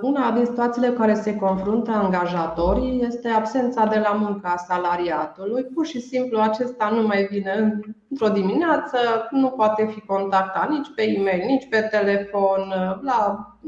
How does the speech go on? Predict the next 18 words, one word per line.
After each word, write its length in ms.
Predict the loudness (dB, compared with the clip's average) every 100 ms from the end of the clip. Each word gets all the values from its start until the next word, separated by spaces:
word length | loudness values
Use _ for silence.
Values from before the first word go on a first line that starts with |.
| -10
locația 840 | -12 -2 0 0 -2 0 0 -2 2
unde 180 | 4
locuiește 840 | 6 4 6 6 4 0 -2 0 0
nu 80 | -2
poate 340 | 2 2 2 -2
fi 240 | -2 -6
găsit. 600 | -6 -6 -4 -2 -2 -4 -20 _ _
Și 140 | _ -6
atunci, 380 | -4 -2 -4 -2
ce 120 | 2
ar 80 | 2
trebui 300 | 2 -2 -2
să 180 | -4 0
facă 380 | 2 2 2 2
angajatorii 880 | 2 2 0 2 -2 -2 -6 -2 0
în 80 | 0
această 500 | -2 -4 -6 -4 -8
situație? 1000 | -8 -14 -4 -4 -4 -8 -10 -10 -12